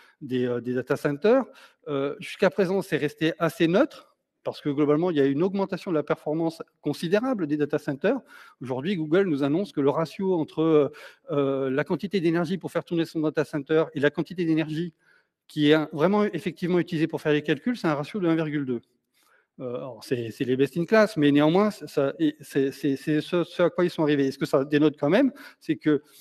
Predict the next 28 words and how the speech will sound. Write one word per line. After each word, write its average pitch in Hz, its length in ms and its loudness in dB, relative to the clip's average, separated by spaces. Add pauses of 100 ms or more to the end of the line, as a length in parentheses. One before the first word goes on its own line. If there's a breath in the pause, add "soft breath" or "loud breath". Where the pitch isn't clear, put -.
(380 soft breath)
euh, 131 480 -2 (260)
c'est - 180 0
pas 208 260 6
évident 175 440 0
que - 80 -4
les 170 80 -2
data 160 220 0
centers 208 440 0
arrivent 170 220 0
à 156 100 4
continuer 196 600 -2
à 175 80 2
faire 160 320 -2
de 143 100 0
l'amélioration 165 520 0
de 156 40 0
leur 147 140 0
performance 170 680 -2
pendant 147 200 -4
très 156 160 -2
longtemps 202 500 -2 (320)
pour 151 140 0
atténuer 156 360 0
l'impact 208 380 2
de 190 100 2
l'explosion 160 360 -2
des 208 100 -4
données. 143 320 0